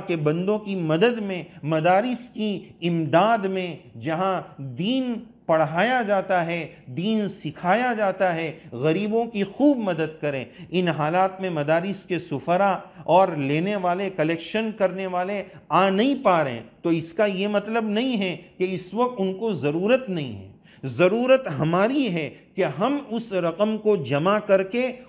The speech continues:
ان مدارس تک، ان لوگوں تک، ان حقداروں تک پہنچانے کی کوشش کریں۔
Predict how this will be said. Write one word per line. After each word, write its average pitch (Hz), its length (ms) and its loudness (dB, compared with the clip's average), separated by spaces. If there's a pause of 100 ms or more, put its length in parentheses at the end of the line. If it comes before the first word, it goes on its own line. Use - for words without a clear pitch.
ان 202 260 0
مدارس 170 640 2
تک، 208 260 0 (160)
ان 233 240 2
لوگوں 185 460 6
تک، 247 260 -2 (140)
ان 233 180 -2
حقداروں 185 720 -2
تک 233 280 -4
پہنچانے 175 520 -2
کی 208 180 -4
کوشش 175 540 -2
کریں۔ 98 320 -8